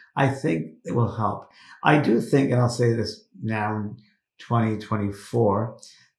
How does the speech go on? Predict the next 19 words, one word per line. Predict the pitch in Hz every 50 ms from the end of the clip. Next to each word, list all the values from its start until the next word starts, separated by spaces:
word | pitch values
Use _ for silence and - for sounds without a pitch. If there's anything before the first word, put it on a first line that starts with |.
| -
that | 120 117 123 123 123 123 - -
that'll | 127 127 131 135 131
change. | - - 165 160 131 113 107 101 95
I | 107 101
think | - 113 110 107
the | 110 110
human | 113 117 117 113 113 110
mind, | 110 110 107 110 117 113 110 -
I | - 104
think | - - 117
the | 107 104
human | 104 104 107 110 110 104 104 - - _ _ _ _ _ -
consciousness | - - 113 113 104 101 - 113 - - - 120 - 151 - - - - - _ _ _ _ -
is | 107 110 104
gonna | 104 107 101
shift | 98 - - 127 127 123 - - -
to | 123 104
a | - - -
point. | - 104 104 117 - - -